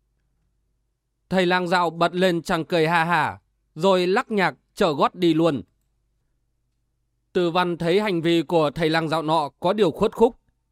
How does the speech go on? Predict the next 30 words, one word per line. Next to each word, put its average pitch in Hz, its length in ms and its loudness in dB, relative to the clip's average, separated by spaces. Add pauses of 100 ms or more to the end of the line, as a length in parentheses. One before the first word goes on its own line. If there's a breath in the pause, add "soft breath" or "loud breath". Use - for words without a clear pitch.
(120)
chàng 190 220 0
liền 175 200 0
lạng 170 280 -2
người 160 220 2
ra 160 260 0
đứng 160 220 -4
chặn 156 200 -4
đường 143 180 -2
nói: 147 280 -2 (1120)
"Ông 202 140 0
bạn, 180 180 0 (360)
hãy 220 280 -2
khoan 214 240 0
đi 175 120 0
đã." 175 240 -2 (2000)
Thầy 190 140 0
lang 180 240 0
dạo 165 240 -2
sừng 175 280 -2
sốt 214 280 -2
lùi 180 180 2
lại 156 140 0
một 151 200 -2
bước 208 220 4 (200)
rồi 151 240 0
hỏi: 147 260 -2 (1200)
"Còn 170 320 0
chuyện 202 240 -6
gì 151 240 -2
nữa?" 185 300 -2